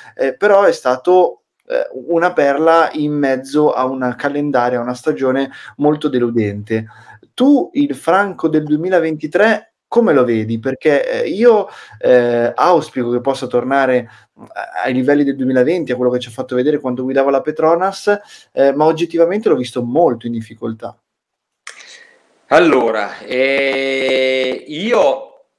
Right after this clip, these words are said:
Speaker 2: ritengo che Franco sia un pilota molto forte e non, non si arriva a vicecampioni del mondo per, eh, per caso, eh, per caso fai una gara, non fai un mondiale,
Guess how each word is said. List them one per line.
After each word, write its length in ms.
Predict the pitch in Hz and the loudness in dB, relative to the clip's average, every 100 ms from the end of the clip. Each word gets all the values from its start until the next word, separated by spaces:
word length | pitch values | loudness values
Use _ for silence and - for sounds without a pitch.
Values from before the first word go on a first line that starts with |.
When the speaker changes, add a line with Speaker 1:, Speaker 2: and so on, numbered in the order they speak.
| _ _ _ | _ _ _
Speaker 2:
ritengo 720 | 123 113 123 139 135 135 117 | -12 -10 -8 -8 -6 -6 -6
che 140 | 113 | -8
Franco 360 | - 123 123 110 | -4 -6 -6 -12
sia 140 | 107 | -14
un 60 | - | -8
pilota 280 | 110 101 | -8 -6
molto 320 | 101 107 98 101 | -8 -8 -10 -10
forte 640 | - 80 - - - _ _ _ | -10 -10 -10 -18 -20 _ _ _
e 180 | 98 104 | -4 0
non, 440 | 110 107 104 104 | 0 0 -2 -2
non 140 | 107 | -2
si 100 | 104 | -2
arriva 220 | 101 104 98 | -2 -2 -4
a 40 | |
vicecampioni 500 | 101 - 101 98 202 | -6 -8 -8 -4 -4
del 120 | 190 | -4
mondo 340 | 202 202 202 - | -4 -4 -4 -6
per, 200 | - 95 | -4 -2
eh, 280 | 98 95 | -2 -4
per 160 | 95 87 | -4 -6
caso, 840 | 85 101 107 107 110 107 104 98 92 | -4 -2 0 -2 0 2 2 0 -10
eh, 100 | 90 _ | -14 _
per 120 | - - | -14 -6
caso 240 | 110 104 | -6 -6
fai 140 | 92 | -10
una 160 | 90 90 | -8 -6
gara, 460 | 98 95 82 80 - _ | -4 -4 -6 -12 -20 _
non 200 | 95 90 | -10 -6
fai 220 | 95 95 | -6 -6
un 80 | 92 | -8
mondiale, 580 | 90 90 92 85 80 | -10 -6 -6 -6 -10